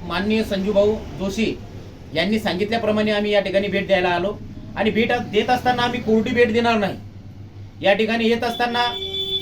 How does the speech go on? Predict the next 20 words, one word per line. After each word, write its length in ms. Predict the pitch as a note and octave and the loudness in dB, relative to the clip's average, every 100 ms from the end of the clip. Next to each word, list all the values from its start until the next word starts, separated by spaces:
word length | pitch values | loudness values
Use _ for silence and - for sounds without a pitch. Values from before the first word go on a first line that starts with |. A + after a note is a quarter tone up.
| F#4+ - - - F4+ F4+ - - - - - - - - - - - | -6 -14 -16 -8 -4 0 0 0 -4 -8 -12 -12 -12 -12 -14 -6 2
त्यांना 460 | G3 A3+ A#3 A#3 - - - - - - - - - - - - - - A3 | 2 4 2 0 -2 -8 -8 -8 -8 -8 -8 -10 -10 -10 -10 -10 -10 -2 2
तहसील 260 | A3 C4+ | 2 2
कोर्टामार्फत 680 | C4 B3+ A#3+ A#3 G#3 G#3 - - - - - - - - - - - - - - | 0 0 2 0 2 2 0 -12 -14 -16 -16 -16 -16 -16 -16 -16 -18 -18 -18 -2
ज्या 140 | F#3+ | 2
काही 440 | G3 A#3 A#3 A#3+ - - - - - - - - | 2 2 0 -4 -12 -20 -20 -20 -20 -20 -20 -10
त्यांना 200 | F3 G3 | -4 0
अपंगत्व 440 | G3 F#3 A3+ A#3 A#3 | 2 2 0 -2 -2
आलेलं 360 | A3 A3 A3+ | 0 2 4
आहे, 220 | G3+ D3+ - - - - | 4 2 -2 -12 -10 -4
त्या 120 | G#3+ | -2
पद्धतीनं 460 | A3 G#3 G#3+ A3+ | -2 -2 0 0
त्यांना 260 | A3+ G#3+ A3 | 0 0 0
ज्या 180 | G3+ G3+ | 2 0
काही 180 | A3 A3 | 0 0
योजना 300 | F#3+ F#3+ A3 | 0 -2 -2
असतील, 460 | A3 G#3 F3+ - | -2 -4 -6 -2
त्या 80 | G3 | 0
योजना 300 | F3+ F#3+ G#3+ | 0 0 0
आम्ही 180 | A3 | 0
त्या 120 | G#3+ | 2